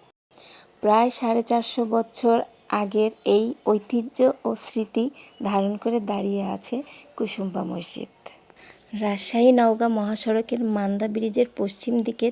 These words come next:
চারশো কিলোমিটার উত্তরে ঐতিহাসিক মসজিদের অবস্থান। নওগাঁ জেলা সদর থেকে এর দূরত্ব প্রায় পঁয়ত্রিশ কিলোমিটার, আর এই মসজিদকেই স্থানীয়রা কালাপাহাড় নামেই ডাকে।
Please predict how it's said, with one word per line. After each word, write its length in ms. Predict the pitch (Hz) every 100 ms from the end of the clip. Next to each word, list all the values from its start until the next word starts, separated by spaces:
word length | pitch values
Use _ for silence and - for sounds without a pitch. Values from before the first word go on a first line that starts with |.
| 240
চারশো 380 | 240 226 - 240
কিলোমিটার 560 | 247 233 233 226 233 -
উত্তরে 460 | 226 226 233 226 285 - - - -
ঐতিহাসিক 600 | 220 226 226 220 220 247 226
মসজিদের 580 | 208 202 202 233 247 254 -
অবস্থান। 680 | 185 214 - - 175 170 - - - - - - - _ - - -
নওগাঁ 440 | 214 208 208 226
জেলা 260 | 233 254 262
সদর 360 | - 233 226 233
থেকে 320 | - 240 254 -
এর 240 | 240 233
দূরত্ব 440 | 208 214 226 - 240
প্রায় 280 | 233 233 247
পঁয়ত্রিশ 480 | 240 214 226 226 220
কিলোমিটার, 580 | - 220 214 196 190 175 -
আর 160 | - 202
এই 200 | - 214
মসজিদকেই 760 | 220 220 214 240 240 - 247 269 - - - - -
স্থানীয়রা 580 | 214 - 233 233 226 269
কালাপাহাড় 580 | 311 240 214 196 202 196
নামেই 340 | 185 180 196
ডাকে। 360 | 196 165 - -